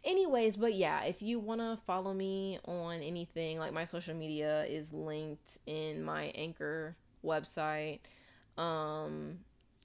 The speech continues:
or honestly, I'll just put it also in the description of this episode as well. I'm on Twitter,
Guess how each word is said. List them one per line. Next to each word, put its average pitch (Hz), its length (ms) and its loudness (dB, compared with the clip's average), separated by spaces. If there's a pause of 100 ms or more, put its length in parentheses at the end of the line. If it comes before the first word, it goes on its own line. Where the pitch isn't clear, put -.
(120)
or 175 240 8
honestly, 196 480 4
I'll 170 140 6
just 175 220 -6
put 160 240 2
it 160 180 2
also 156 400 -2
in 143 80 -6
the 147 80 -4
description - 480 -8
of - 80 -8
this - 160 -10
episode - 600 -4
as - 120 -10
well. 50 520 -4 (260)
I'm 170 180 -2
on 165 180 0
Twitter, 151 600 -2